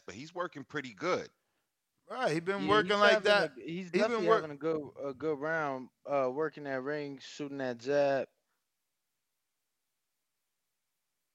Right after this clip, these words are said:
Speaker 1: This is the Harrison I thought was gonna show up.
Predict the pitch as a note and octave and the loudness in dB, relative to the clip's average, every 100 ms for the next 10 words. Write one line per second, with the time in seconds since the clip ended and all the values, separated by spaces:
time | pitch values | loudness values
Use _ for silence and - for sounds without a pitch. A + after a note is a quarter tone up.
0 | _ _ _ _ _ C#3+ E3+ F3 C3 A#2 | _ _ _ _ _ -2 -2 -2 -6 -4
1 | G2+ A#2 G#2 G2+ A2 G2+ F#2+ - A2 - | 0 0 0 -4 -6 -4 -4 -4 -6 -6
2 | F#2+ G#2 F#2 - A2 G2+ F#2+ D#2 | -12 -12 -10 -8 -4 -2 -2 -4